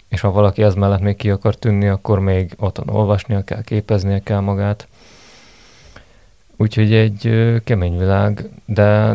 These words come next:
de valahogy ez mégis az egész, a, talán ez a, a stressz, és ezzel mindennel együtt tud nagyon szép lenni, és, és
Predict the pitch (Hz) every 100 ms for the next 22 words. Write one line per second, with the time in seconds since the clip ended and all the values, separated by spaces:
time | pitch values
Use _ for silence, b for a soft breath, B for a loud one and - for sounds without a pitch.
0 | 104 110 107 101 110 104 104 104 107 101
1 | 98 95 - - - - - 101 95 92
2 | 98 95 - - - - _ - 98 87
3 | 90 90 - - 98 95 95 90 92 90
4 | 107 87 - 104 98 - - - - _
5 | - 110 98 95 - - 107 92 95 87
6 | 101 98 95 95 95 92 101 - - -
7 | - - 104 95 95 98 - 98 101 98
8 | 101 101 - - b b b b b b
9 | b b b - 101 92 -